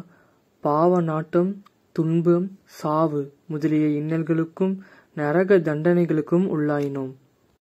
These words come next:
நம்மள கடவுள் படைக்கும் போதே எந்தவித துன்பமும்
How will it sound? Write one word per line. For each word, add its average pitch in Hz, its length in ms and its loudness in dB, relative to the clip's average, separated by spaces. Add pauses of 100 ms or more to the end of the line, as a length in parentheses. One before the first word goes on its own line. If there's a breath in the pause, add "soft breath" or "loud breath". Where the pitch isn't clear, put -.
(340)
நம்மள 156 300 -2 (220)
கடவுள் 170 420 2
படைக்கும் 160 480 -2
போதே 151 320 0 (540 soft breath)
எந்தவித 175 520 2
துன்பமும் 170 760 0